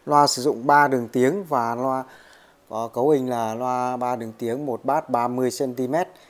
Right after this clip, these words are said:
và loa sử dụng màng giấy và gân vải mút, à, gân, gân mút, em xin lỗi, gân mút.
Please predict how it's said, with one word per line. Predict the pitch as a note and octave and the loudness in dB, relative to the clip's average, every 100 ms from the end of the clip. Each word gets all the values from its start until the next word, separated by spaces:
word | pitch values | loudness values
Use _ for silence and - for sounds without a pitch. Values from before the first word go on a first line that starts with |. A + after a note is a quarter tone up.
| _ _ - | _ _ -6
và | A#2+ A#2+ A#2+ | -2 0 0
loa | C#3 | 0
sử | C#3+ A#2+ | -2 -2
dụng | C#3 B2+ | -4 -2
màng | B2 A#2 A#2 | -4 -4 -4
giấy | A#2+ C#3 E3 | -2 0 0
và | C3 B2 A2+ | 0 2 0
gân | A2 C#3 C3 | 0 0 0
vải | A2+ F#2+ | -2 -2
mút, | G#2 D#3 - - _ | 0 -2 -4 -8 _
à, | B2 G2 - - | -12 -12 -12 -12
gân, | B2 C3 | -8 -4
gân | C#3 C3+ | -4 -2
mút, | F3+ G3 _ _ _ - | -4 -6 _ _ _ -20
em | A2+ | -16
xin | B2+ | -12
lỗi, | B2 | -12
gân | B2 B2+ | -8 -6
mút. | C3+ | -4